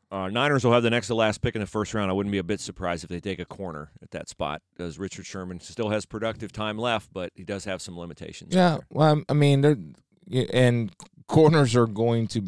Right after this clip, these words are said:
Speaker 2: uh, there might be, what, five? I know they're gonna be probably five or six offensive linemen taken in the first round.
Speaker 1: Real fast, yeah.
Speaker 2: I
Speaker 1: Top,
Speaker 2: hopefully
Speaker 1: top fifth, top half of the draft, I think.
Speaker 2: Yeah. So, anyway,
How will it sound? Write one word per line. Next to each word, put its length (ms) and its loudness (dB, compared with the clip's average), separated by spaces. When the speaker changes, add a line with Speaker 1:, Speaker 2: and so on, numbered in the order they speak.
Speaker 2:
uh, 160 2
there 220 -4
might 220 2
be, 100 0
what, 200 2
five? 480 4
I 120 2
know 120 6
they're 100 6
gonna 100 6
be 100 6
probably 360 4
five 380 4
or 60 -2
six 320 0
offensive 480 2
linemen 300 2
taken 340 0
in 60 -4
the 80 -6
first 360 -6
round. 300 -8
Speaker 1:
Real 140 -8
fast, 380 -12
yeah. 180 -12
Speaker 2:
I 80 2
Speaker 1:
Top, 140 8
Speaker 2:
hopefully 280 4
Speaker 1:
top 240 -2
fifth, 360 -10
top 200 -4
half 200 -4
of 60 -20
the 80 -16
draft, 300 -16
I 40 -20
think. 120 -6
Speaker 2:
Yeah. 200 2
So, 380 6
anyway, 480 6